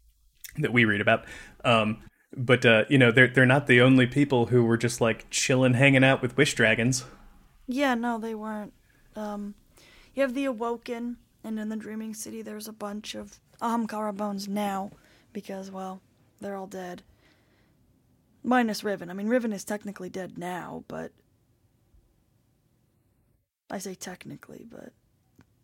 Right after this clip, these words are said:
Speaker 2: you know how Ahamkara work. They, uh, they're sneaky. Yeah, 'cause probably one of my favorite lore entries is, yes, it's called Azurim. It's from the, uh,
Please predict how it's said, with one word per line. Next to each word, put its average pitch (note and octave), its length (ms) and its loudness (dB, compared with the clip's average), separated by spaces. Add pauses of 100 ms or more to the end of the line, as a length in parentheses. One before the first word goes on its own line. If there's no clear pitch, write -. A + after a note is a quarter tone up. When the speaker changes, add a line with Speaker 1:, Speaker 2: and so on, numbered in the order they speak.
(140)
Speaker 2:
you C#4+ 140 4
know D4 100 4
how C4+ 140 0
Ahamkara A3+ 600 -4
work. F#3 480 -6
They, F#3+ 340 -6
uh, F#3+ 240 -6 (960)
they're D4+ 140 0
sneaky. A#3+ 640 2 (1120)
Yeah, G3+ 140 -4
'cause - 200 -16 (220)
probably D4+ 720 -4
one B3+ 220 -2
of A#3+ 100 -4
my A3 220 -4
favorite B3+ 840 -6
lore A3 480 -4
entries G#3 1040 -10 (120)
is, F#3+ 1160 -12 (1080)
yes, E3 260 -12
it's G3+ 140 -14
called A#3+ 300 -4
Azurim. A3+ 640 -6 (840)
It's G#3+ 180 -16
from G#3 440 -10
the, G3+ 300 -10
uh, F#3+ 380 -12